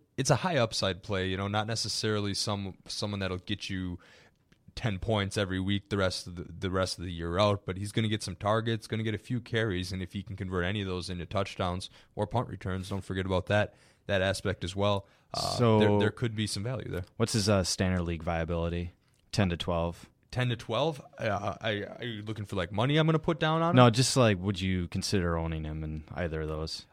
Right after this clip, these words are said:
Speaker 1: Uh, yeah, I actually looked in both my twelve team formats. Uh, I didn't bother in my ten teamer, but I looked in both my twelve. He was, uh, he was actually available in all three of my twelves.
Speaker 2: All of
Speaker 1: Uh,
Speaker 2: them?
Speaker 1: so, yeah.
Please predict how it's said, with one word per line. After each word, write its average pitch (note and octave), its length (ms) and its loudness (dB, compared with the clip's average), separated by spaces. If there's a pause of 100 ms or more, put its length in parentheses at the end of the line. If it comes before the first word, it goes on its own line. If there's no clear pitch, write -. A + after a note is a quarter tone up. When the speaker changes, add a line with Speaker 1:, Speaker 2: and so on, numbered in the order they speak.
Speaker 1:
Uh, A2 260 2
yeah, D3+ 300 2
I A2 80 8
actually C3+ 280 4
looked B2 260 0
in A2+ 100 -2
both A#2 220 2
my A2 100 0
twelve G#2+ 400 0
team G2+ 220 -2
formats. F#2+ 580 -2
Uh, F#2 240 -2
I G2 80 0
didn't G2 200 -4
bother F#2+ 280 0
in F#2 80 -2
my F2+ 120 -4
ten F2 280 -6
teamer, F2 380 -4 (160)
but G2 80 -2
I F#2+ 40 0
looked G#2 220 -2
in G#2+ 100 -2
both G#2 220 0
my F#2+ 120 -2
twelve. F#2+ 440 -2
He F#2+ 80 -4
was, F2 340 -8
uh, D#2 380 -4 (500)
he G#2 80 -12
was F#2+ 120 -6
actually G2 280 -4
available E2+ 480 -4
in E2+ 40 -4
all E2+ 120 -4
three E2+ 200 -8
of E2 60 -6
my D2+ 120 -8
twelves. C#2 380 -8
Speaker 2:
All F2 180 2
of - 40 0
Speaker 1:
Uh, F#2 40 -2
Speaker 2:
them? F#2+ 40 0
Speaker 1:
so, F#2+ 240 0
yeah. F2+ 220 0